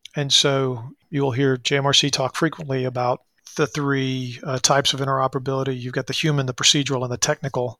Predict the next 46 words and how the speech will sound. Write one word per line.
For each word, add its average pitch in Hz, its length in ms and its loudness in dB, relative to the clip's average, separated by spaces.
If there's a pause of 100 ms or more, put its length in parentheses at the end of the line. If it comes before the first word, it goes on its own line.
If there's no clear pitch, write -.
And 202 80 -10
that 180 60 2
aligns 151 300 4
with 139 100 -6
nato 139 220 4
doctrine. 131 420 0
It 131 140 -6
aligns 135 260 0
with 131 80 -6
U 131 160 2
S 127 100 2
doctrine. 131 460 0 (220)
The 143 100 0
thought 156 340 4
is, 139 260 2
is 123 120 -2
that 131 220 -2 (160)
probably 147 240 2
technical 151 440 -4
interoperability, 139 680 0
that 143 140 4
ought 151 120 6
to 139 60 -2
be 135 100 -2
the 151 140 -2
easiest, 139 440 2
right? 147 240 4
I 131 60 2
mean, 135 160 0
I 135 80 2
don't 135 100 0
know 131 140 0
what's 131 200 0
in 131 60 -4
your 131 120 -2
pocket. 160 340 2
You 156 100 0
might 139 160 0
have 139 140 4
an 131 40 2
iPhone, 147 400 4
you 139 80 0
might 135 140 -4
have 135 160 0
an 131 80 0
Android, 165 560 4